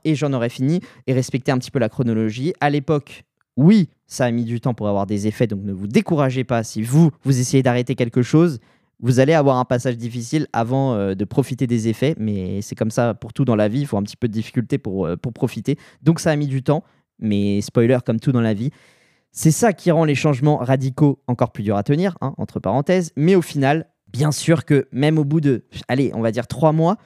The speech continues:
ce rééquilibrage, si on peut appeler ça comme ça, il a eu des répercussions énormes sur mon poids via la diminution du sucre, parce que vous avez compris que c'était ça le sujet de fond.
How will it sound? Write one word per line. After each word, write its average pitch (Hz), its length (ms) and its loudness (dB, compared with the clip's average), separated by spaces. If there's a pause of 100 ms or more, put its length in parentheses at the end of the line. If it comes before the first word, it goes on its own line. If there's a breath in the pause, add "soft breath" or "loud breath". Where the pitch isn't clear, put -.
ce - 220 0
rééquilibrage, 143 960 0
si - 160 -10
on 110 80 -6
peut 107 80 -2
appeler 104 180 -4
ça 107 160 -8
comme 127 140 -2
ça, 156 220 0
il 127 120 -2
a 123 60 4
eu 131 100 2
des 127 80 0
répercussions 127 640 -2 (220)
énormes 185 500 2
sur - 140 -6
mon 123 160 0
poids 135 260 2 (320 soft breath)
via 135 400 2
la 120 120 0
diminution 110 420 -2
du 110 100 0
sucre, 165 240 -4
parce - 160 -4
que - 80 -4
vous 104 120 -2
avez 107 80 -2
compris 107 260 -4
que - 60 -12
c'était 98 200 -6
ça - 160 -2
le 101 60 -2
sujet 113 300 -2
de - 40 -14
fond. - 180 -2